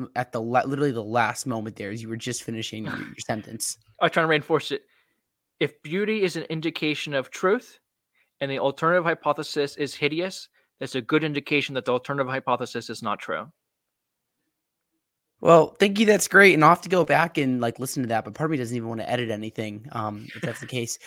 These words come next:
Speaker 1: Uh, we'll see what happens. Andrew, thank you so much for coming on today. I really appreciate you and everything you're doing.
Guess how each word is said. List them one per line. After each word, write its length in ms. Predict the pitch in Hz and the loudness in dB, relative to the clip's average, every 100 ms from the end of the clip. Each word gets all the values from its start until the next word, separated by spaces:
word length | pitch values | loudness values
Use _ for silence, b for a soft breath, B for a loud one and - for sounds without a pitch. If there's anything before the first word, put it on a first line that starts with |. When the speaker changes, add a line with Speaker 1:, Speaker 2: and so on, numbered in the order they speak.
| B - | B 10
Speaker 1:
Uh, 220 | 143 139 | 12 12
we'll 80 | 139 | 8
see 100 | 175 | 2
what 100 | 151 | 6
happens. 280 | 131 127 - 180 | 6 4 -2 0
Andrew, 240 | 202 190 | 0 0
thank 220 | - 202 | -2 -2
you 60 | 226 | -4
so 120 | 214 | -4
much 140 | 196 | -4
for 80 | 190 | -4
coming 180 | 175 160 | -2 2
on 140 | 151 | 2
today. 320 | 156 143 139 - | 4 4 4 2
I 60 | |
really 240 | 143 156 175 | 0 0 -2
appreciate 320 | 175 156 151 | -4 -4 -2
you 260 | 127 143 147 | 0 0 0
and 80 | |
everything 300 | 127 127 123 | -2 -4 -6
you're 80 | 113 | -6
doing. 360 | 117 127 123 | -2 0 0